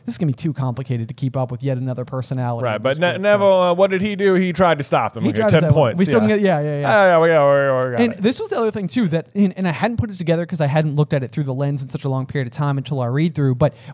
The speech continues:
Speaker 1: I, I, I didn't think that Neville started to come through as a standout in herbology for at least another year.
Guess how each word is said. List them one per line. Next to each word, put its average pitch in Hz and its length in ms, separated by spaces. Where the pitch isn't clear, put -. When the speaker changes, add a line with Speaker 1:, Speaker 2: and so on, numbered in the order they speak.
Speaker 1:
I, 190 280
I, 202 260
I 196 220
didn't 254 240
think 180 300
that 165 120
Neville 147 240
started 147 300
to 151 80
come 147 240
through 143 240
as 131 80
a - 20
standout 135 560
in 151 120
herbology 139 640
for 131 300
at 135 180
least 143 200
another 135 280
year. 117 440